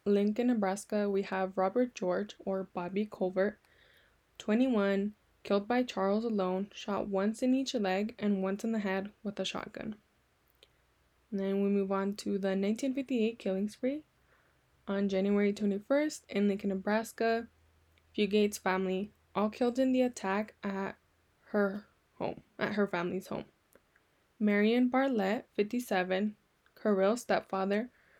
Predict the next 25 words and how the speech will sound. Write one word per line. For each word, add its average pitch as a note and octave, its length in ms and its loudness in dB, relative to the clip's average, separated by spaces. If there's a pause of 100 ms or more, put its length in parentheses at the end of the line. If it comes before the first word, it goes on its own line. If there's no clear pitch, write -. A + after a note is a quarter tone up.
(140)
shot G3 300 -2
in A3+ 120 0
the A#3+ 80 -2
head G3+ 380 0 (240)
with G#3 160 -4 (100)
a, F#3+ 360 2 (1400)
with A3+ 220 0
a G#3+ 200 6
point A#3 400 2
twenty-two A#3 460 0
rifle. G3+ 480 -4 (540)
Valda G#3 400 4
Bartlett, B3 540 2 (220)
thirty-six, G3+ 720 0 (240)
Carril's G3+ 500 0
mother, F#3+ 480 0 (140)
shot - 280 -4
in A3+ 120 0
the C4 100 2
face G3 480 0 (180)
and F#3+ 220 -2
hit B3+ 440 -2 (640)
with G3 220 2 (340)
the G3 400 0 (340)
same G3 480 -2